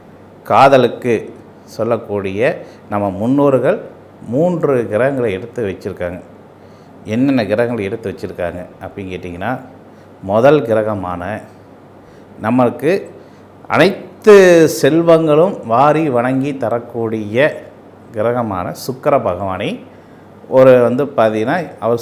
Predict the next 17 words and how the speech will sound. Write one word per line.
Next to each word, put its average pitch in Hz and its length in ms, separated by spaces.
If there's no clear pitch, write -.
சுக்கிரன் 156 340
ஒரு 107 160
ஜாதகத்தை 131 580
வலுவாக 117 420
இருந்தால் 95 480
அவங்களுக்கு 120 920
பல 151 380
வகையில 151 420
நன்மைகள் 123 480
வந்து 107 180
சேரும்னு 95 220
சொல்லி 95 280
வச்சிருக்காங்க. 82 460
அப்போ 156 380
காதலுக்கு 151 640
முதல் 156 760
காரகத்துவம் 131 720